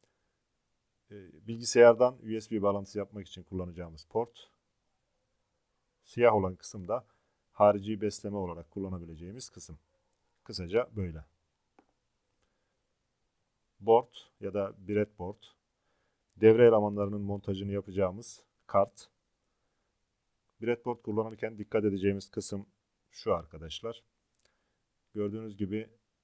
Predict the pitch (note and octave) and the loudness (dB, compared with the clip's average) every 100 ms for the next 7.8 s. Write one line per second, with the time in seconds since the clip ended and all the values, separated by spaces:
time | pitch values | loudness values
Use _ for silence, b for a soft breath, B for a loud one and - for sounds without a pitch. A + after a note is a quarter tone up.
0 | _ - - G#2 G2 A2 G#2+ G#2 A#2 - | _ -12 0 0 2 0 0 -2 -4 -8
1 | F#2+ F#2 - G#2 G#2 F#2 F#2 F2+ - G2 | -8 -8 -8 -8 -8 -8 -10 -10 -12 -4
2 | G2+ G2+ G#2 - - _ F#2 F#2+ G2 G2 | -2 -2 -4 -8 -16 _ -6 -4 -4 -8
3 | - G#2+ G#2 F2 G#2 G2 F#2 G#2+ _ G2 | -8 -8 -8 -6 -6 -6 -8 -10 _ -18
4 | F2+ G2+ F2+ E2 D#2+ - - F2 E2 - | -10 -8 -8 -10 -14 -16 -20 -20 -20 -14
5 | - A#2 _ _ _ _ _ _ _ _ | -10 -10 _ _ _ _ _ _ _ _
6 | _ _ _ _ _ _ _ G#2+ - - | _ _ _ _ _ _ _ -6 -6 -8
7 | A2+ G#2 A#2 A2 F#2+ - G2+ G2 | -4 -2 -4 -8 -8 -6 -10 -10